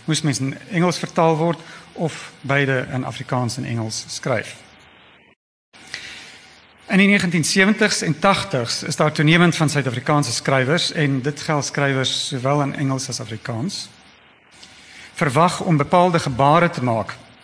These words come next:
ten einde buite Suid-Afrika as ernstige skrywers beskou te word. Die gedagte dat sulke gebare van 'n mens verwag is, beteken natuurlik nie dat skrywers,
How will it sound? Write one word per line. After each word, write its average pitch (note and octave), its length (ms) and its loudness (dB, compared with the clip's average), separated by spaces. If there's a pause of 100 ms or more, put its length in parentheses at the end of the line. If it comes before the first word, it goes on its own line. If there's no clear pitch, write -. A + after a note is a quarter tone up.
(580)
ten D#3 140 0
einde D3 240 4
buite D3 320 2
Suid-Afrika D3 720 -2
as C3+ 220 -4
ernstige C#3+ 580 -2
skrywers B2 560 -4
beskou C3+ 340 -4
te B2+ 200 -12
word. - 380 -18 (1600)
Die D#3 140 0
gedagte E3 400 4
dat E3 140 4
sulke D#3+ 300 2
gebare C#3 440 2
van D3+ 160 2
'n C#3 40 6
mens C3+ 340 2
verwag B2+ 600 2
is, - 280 -6 (380)
beteken D#3+ 340 0
natuurlik D3 360 0
nie E3 160 4
dat C#3 160 2
skrywers, C3+ 640 0